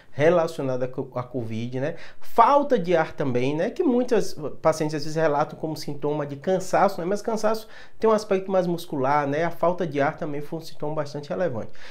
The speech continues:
Então, o que que a gente percebe? A gente percebe que vários são sintomas da covid longa.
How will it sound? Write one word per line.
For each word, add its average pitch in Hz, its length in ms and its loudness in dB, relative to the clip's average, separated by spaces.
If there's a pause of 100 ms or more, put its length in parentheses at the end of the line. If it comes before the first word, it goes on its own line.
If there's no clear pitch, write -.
(120)
Então, 262 220 2
o - 20 4
que 330 100 0
que 294 100 0
a 254 60 2
gente 226 180 -2
percebe? 143 360 -2
A 151 40 -2
gente 170 140 -2
percebe 160 460 0
que 214 200 -2
vários 190 680 4
são 202 160 -4
sintomas 143 420 -4
da 139 100 -4
covid 131 380 -6
longa. 117 340 -6